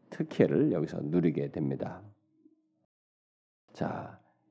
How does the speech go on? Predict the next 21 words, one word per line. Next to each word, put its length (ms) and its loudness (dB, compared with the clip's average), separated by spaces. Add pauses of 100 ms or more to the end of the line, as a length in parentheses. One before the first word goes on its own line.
(120)
이것은, 580 10
예, 140 10
그를 360 12
비롯해서, 760 12
예, 120 8
여기서 280 8
보니까 340 8
기다린, 440 10
이스라엘 340 8
위로를 260 6
기다리는데 680 4
이 100 0
기다리는 440 12
사람들에게, 560 6
그 120 6
약속의 320 6
성취를 400 6
기다리는 420 12
사람, 260 6
모든 480 12
사람들에게 800 6